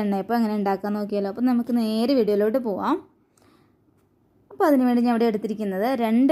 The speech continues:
ഗ്ലാസ് അളവിൽ പച്ചരിയാണ്. ഒന്ന് കഴുകി നാല് മണിക്കൂർ ഒന്ന് കുതിർത്ത് വെച്ചതായിരുന്നു. അതിൻ്റെ വെള്ളമൊക്കെ ഒന്ന് കളഞ്ഞ് ക്ലീൻ ചെയ്ത് വെച്ചിരിക്കുകയാണ്. അപ്പോൾ ഇതിലോട്ട് ഞാനൊരു ഇരുന്നൂറ് ഗ്രാം അളവിലാണ് ട്ടോ ശർക്കര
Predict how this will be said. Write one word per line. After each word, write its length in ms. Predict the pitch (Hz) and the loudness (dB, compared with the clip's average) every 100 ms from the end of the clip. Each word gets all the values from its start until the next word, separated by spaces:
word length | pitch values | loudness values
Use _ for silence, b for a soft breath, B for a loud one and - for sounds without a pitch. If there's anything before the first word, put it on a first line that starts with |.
| 294 | 2
ഗ്ലാസ് 260 | 220 190 202 | 0 0 -2
അളവിൽ 200 | 196 233 233 | -2 -4 -6
പച്ചരിയാണ്. 520 | 202 - 220 233 202 | -8 -6 -2 -2 -2
ഒന്ന് 140 | 208 226 | -2 -2
കഴുകി 320 | 240 208 196 269 | 0 2 2 0
നാല് 280 | 240 196 226 262 | 0 0 0 0
മണിക്കൂർ 260 | 208 196 196 | 0 -2 -2
ഒന്ന് 120 | 202 233 | -2 -4
കുതിർത്ത് 280 | 202 196 208 | -2 -2 -2
വെച്ചതായിരുന്നു. 400 | 226 202 190 180 190 | -6 -2 -4 -2 -4
അതിൻ്റെ 140 | 196 196 | -2 0
വെള്ളമൊക്കെ 440 | 190 208 202 247 | 2 0 0 -4
ഒന്ന് 120 | 226 226 | -2 -2
കളഞ്ഞ് 240 | 226 196 196 | -4 -4 -4
ക്ലീൻ 160 | 220 202 180 | -4 -2 -2
ചെയ്ത് 140 | 180 202 | -2 -2
വെച്ചിരിക്കുകയാണ്. 600 | 196 - 214 202 180 240 330 B B B B | -4 -10 -6 -4 0 0 -2 B B B B
അപ്പോൾ 120 | - 339 | -6 -2
ഇതിലോട്ട് 320 | 233 202 196 240 | 2 2 2 0
ഞാനൊരു 340 | 208 208 214 302 - - | -2 0 0 0 -4 -10
ഇരുന്നൂറ് 340 | 233 233 269 311 | -2 2 4 2
ഗ്രാം 220 | 269 220 202 | 0 -2 -2
അളവിലാണ് 400 | 196 196 208 180 180 | -2 0 -2 -4 -4
ട്ടോ 80 | 202 | -6
ശർക്കര 320 | 208 190 196 | -4 -6 -4